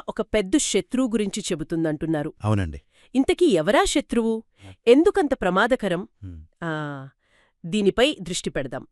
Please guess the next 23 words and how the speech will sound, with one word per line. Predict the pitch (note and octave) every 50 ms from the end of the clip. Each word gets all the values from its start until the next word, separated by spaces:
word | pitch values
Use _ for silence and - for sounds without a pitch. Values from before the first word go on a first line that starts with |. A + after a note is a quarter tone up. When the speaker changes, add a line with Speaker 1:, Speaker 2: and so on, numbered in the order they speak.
| _ _ _ -
Speaker 2:
ఆ. | F#2+
Speaker 1:
సరే, | E2+ E2+ C4+ G#3+ - - _ _ _ _ _ -
ముందుగా | A#3+ D#4 E4 F4+ G#4+ G4+ G4 C#4+ C#4+ D4+ _ -
అసలు | G#3+ G#3+ - A#3+ G#3+
ఆ |
శ్లోకం | G3+ - - - A#3 C#4 D#4 - - D4 D4
ఏంటో | A3+ A3 G3+ F#3+ F#3 - F#3+ F#3+ F#3 -
దాన్ని | F#3+ F3 G3+ G3+ G#3
కొంచెం | G3 - G#3 G3+ F#3 - G#3+ F#3 F3
విడమర్చి | D#3+ G3 G3 A#3 B3+ D4 C#4 - A3+
చెబుతారా? | - F#3 C#3 D#3+ - E3 D3+ D#3 G#3+ - B4+ -
Speaker 2:
ఆ, | F#2+ E2 C#2+ - _ _ _ _ _ -
తప్పకుండా. | - G#2 - G#2+ - - F2+ D#2 C#2+ - - _ _ _ _ _ _ _ _ -
ఆ | A2
శ్లోకం | A2 - D#3 F3 G#3 G3+ A#3+ G#3+
ఇలా | D#3 C3 A#2+
ఉంటుంది. | G#2+ G2+ F#2 - G2 E2+ D#2+ - _ _ _ _ _ _ _ _ _ -
"ఆవృతం | - A#2 D3+ F#3+ A3 A3 A3 - - G#3 F#3 E3 B2+ G2+
జ్ఞానమేతేన | A#2+ B2+ C#3 D#3 E3+ E3 D#3+ D3+ C#3+ A#2+ - C#3+ C3 B2 A2+ A2 - - _ -
జ్ఞానినో | D#2+ D#2 F2+ G2 G2+ G#2+ C3 D#3 E3 D#3+ D3+ C3+ B2 A2 G2+ F2+ - -
నిత్యవైరిణ | D2+ F2 G#2+ B2 - _ - E3 C#3+ A#2 A2+ A2 A2 G2+ G2+ G2 F#2 E2+ D#2 D2+ D2+ - _ _ _ _ _ -
కామరూపేణ | - A2 A#2 B2+ B2+ B2 A2+ G#2 A#2+ E3 G3 - G3 F3 E3+ D#3+
కౌంతేయ | C#3+ - C#3+ C3 C3 B2+ A#2+ - - A2+ G#2+ G#2 F#2 D#2